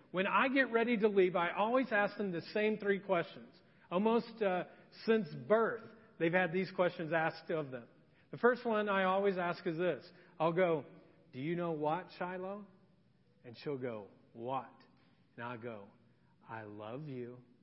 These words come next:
And she goes, "I love you too, Daddy." And then I'll go, "And you know what else?" And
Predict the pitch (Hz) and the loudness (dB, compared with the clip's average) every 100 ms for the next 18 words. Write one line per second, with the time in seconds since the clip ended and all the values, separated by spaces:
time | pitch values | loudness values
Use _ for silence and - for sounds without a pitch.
0 | _ _ _ 117 - 127 120 110 - - | _ _ _ -16 -12 -8 -8 -10 -18 -20
1 | _ - 127 127 120 123 139 117 110 131 | _ -16 -12 -12 -10 -10 -10 -10 -10 -10
2 | 120 - 156 135 113 139 131 123 123 123 | -10 -8 -4 -4 -6 -10 -10 -12 -12 -14
3 | 107 _ _ _ _ _ _ _ - - | -16 _ _ _ _ _ _ _ -20 -20
4 | _ 139 170 185 170 165 147 139 143 185 | _ -2 2 4 4 2 2 0 -2 0
5 | 180 175 175 175 214 240 - - - _ | 2 2 2 2 0 -4 -16 -20 -20 _
6 | _ _ - 131 | _ _ -16 -14